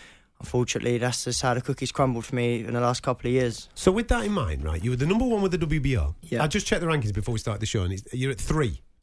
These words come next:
Speaker 2: right? Is that right?
Speaker 1: I believe, well, it, January's, um, was number three, but I haven't seen this month, so
Speaker 2: Right, so I checked it earlier on, it says three, but you
Speaker 1: Yeah.
Speaker 2: were number one.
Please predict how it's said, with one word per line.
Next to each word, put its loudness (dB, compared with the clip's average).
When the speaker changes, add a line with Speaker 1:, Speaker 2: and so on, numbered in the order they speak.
Speaker 2:
right? -2
Is -2
that 2
right? 0
Speaker 1:
I -2
believe, 4
well, 2
it, -2
January's, 4
um, 6
was 0
number 4
three, 4
but 8
I 12
haven't 6
seen 0
this 0
month, -4
so 2
Speaker 2:
Right, 0
so 2
I 2
checked 0
it 2
earlier 2
on, 2
it -4
says -2
three, -2
but 2
you 2
Speaker 1:
Yeah. 0
Speaker 2:
were 6
number 4
one. -2